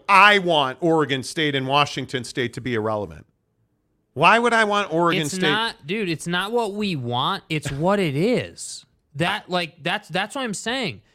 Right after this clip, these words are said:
Speaker 2: Going to the Mountain West provides Oregon State opportunities, 'cause I believe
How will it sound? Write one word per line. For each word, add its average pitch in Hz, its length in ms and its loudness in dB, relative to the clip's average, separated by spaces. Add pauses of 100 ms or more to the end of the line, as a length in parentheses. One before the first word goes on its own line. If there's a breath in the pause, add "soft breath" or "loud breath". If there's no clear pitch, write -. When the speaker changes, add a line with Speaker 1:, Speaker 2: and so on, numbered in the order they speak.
(320)
Speaker 2:
Going 208 360 2
to 240 80 0
the 226 80 -2
Mountain 185 380 -2
West 170 340 0
provides 170 1000 0 (480)
Oregon 202 480 2
State 208 380 -2
opportunities, 185 1040 -4
'cause 160 180 0
I 214 220 2
believe 143 640 -2